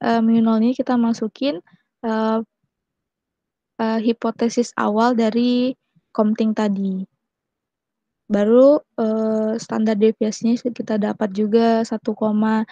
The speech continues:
lima nol lima sembilan, terus akar N-nya sama dengan akar delapan. Jadi, dap-, kita dapatkan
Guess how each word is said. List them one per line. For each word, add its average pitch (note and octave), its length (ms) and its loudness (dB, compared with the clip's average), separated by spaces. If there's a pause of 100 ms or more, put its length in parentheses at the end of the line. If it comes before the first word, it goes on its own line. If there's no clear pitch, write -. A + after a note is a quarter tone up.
(280)
lima A3 320 2
nol G#3+ 160 0
lima G#3 240 2
sembilan, G#3 640 0 (340)
terus A#3 160 -8
akar G#3+ 400 -6
N-nya G#3 320 0
sama A#3+ 240 0
dengan G3 320 -4
akar - 160 -14
delapan. F#3+ 500 -8 (600)
Jadi, B3 560 0 (240)
dap-, G#3 240 -6 (240)
kita G#3+ 160 -4
dapatkan G#3 640 -2